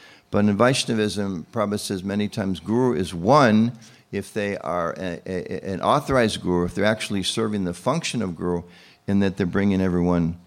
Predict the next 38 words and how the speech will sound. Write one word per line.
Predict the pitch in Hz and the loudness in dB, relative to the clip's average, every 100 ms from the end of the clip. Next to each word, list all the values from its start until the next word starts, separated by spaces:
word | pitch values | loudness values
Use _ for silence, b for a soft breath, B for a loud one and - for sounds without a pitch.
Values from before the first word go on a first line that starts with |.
| b b b - | b b b -4
ultimately | 92 - 85 82 | -2 0 0 0
to | 80 85 | -2 -4
the | 80 | -2
lotus | 80 82 82 80 | 0 0 0 -4
feet | - 85 76 | -4 -4 -4
of | - 80 | -6 -6
God." | 95 98 87 85 _ B B B B | -2 -2 -2 -6 _ B B B B
So | - 123 | -2 2
in | |
our | 135 170 | 2 2
tradition, | 170 147 139 - 123 | 0 0 0 0 -2
we | 120 | 0
understand | 117 113 - 113 | 0 -2 -4 -2
there's | 107 98 | -2 0
many | 110 123 123 | 2 4 2
kinds | 117 110 98 | 2 0 2
of | 98 90 | -2 0
gurus. | 101 90 82 | 0 0 0
There's | 95 95 | -2 -2
the | - | -2
Chaitya | 87 - 131 147 - | -4 0 0 0 -6
Guru, | 104 104 120 170 135 | -4 -2 -2 -4 -12
which | - 95 - | -12 -10 -6
is | 90 - | -8 -6
most | 95 98 - | -6 -6 -6
important, | 92 - 98 - 165 160 - | -8 -6 -8 -6 -8 -8 -12
which | - - | -16 -10
means | 92 - | -10 -8
God | - 101 98 | -6 -4 -4
in | - | -6
the | 87 | -6
heart, | - 139 - - _ b b b - | -6 -8 -10 -20 _ b b b -8
Chaitya | 98 95 90 | -6 -4 -6
Guru. | 82 90 113 - B B B - | -4 -6 -6 -10 B B B -2
There's | 101 95 | -2 0
the | 98 | -4
Diksha | 87 90 156 - 131 113 | -2 -2 -2 -2 -4 -4
Guru. | 117 135 180 | -2 -2 -2